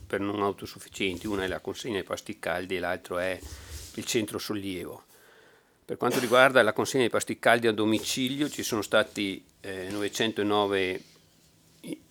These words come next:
interventi nel, nel duemilaventidue, di cui settecentottantanove effettuati dai volontari de-, del gav e centoventi da, invece dai volontari dell'Auser.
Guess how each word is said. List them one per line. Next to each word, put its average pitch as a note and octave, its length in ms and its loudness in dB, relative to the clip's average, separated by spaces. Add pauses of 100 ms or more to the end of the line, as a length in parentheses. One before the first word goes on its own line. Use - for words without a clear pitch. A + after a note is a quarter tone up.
(140)
interventi A2 760 -2
nel, F#2 480 -6
nel F2+ 160 -6
duemilaventidue, F#2 2000 -4
di F#2+ 100 -12
cui G#2 500 -2 (240)
settecentottantanove G#2 1300 -4
effettuati F#2+ 520 -4
dai F2+ 220 -8
volontari G2+ 460 -2
de-, F#2+ 260 -2 (400)
del A#2+ 180 0
gav A2+ 400 0
e - 120 -8
centoventi G2 800 -4
da, F2 120 -6
invece F#2+ 360 -8
dai G#2 120 -10
volontari F#2+ 460 -10
dell'Auser. F2 680 -8